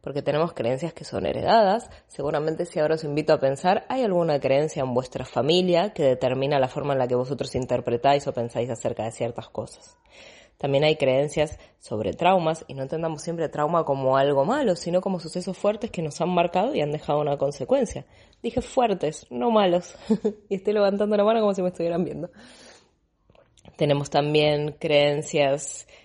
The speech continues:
que forjamos a través del aprendizaje escolar y otras que forjamos a través de las costumbres. Eso para las personas que nunca han salido de su país puede ser un interrogante más grande, pero para los que hemos viajado, o incluso los que hemos decidido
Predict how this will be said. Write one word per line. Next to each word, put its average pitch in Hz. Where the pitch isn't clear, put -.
que 127
forjamos 143
a 139
través 135
del 131
aprendizaje 131
escolar 262
y 262
otras 302
que 208
forjamos 165
a 135
través 123
de 165
las 135
costumbres. 147
Eso 190
para 151
las 143
personas 202
que 180
nunca 170
han 180
salido 160
de 160
su 165
país 170
puede 175
ser 151
un 147
interrogante 143
más 139
grande, 135
pero 170
para 127
los 135
que -
hemos 170
viajado, 180
o 156
incluso 143
los 143
que 143
hemos 135
decidido 139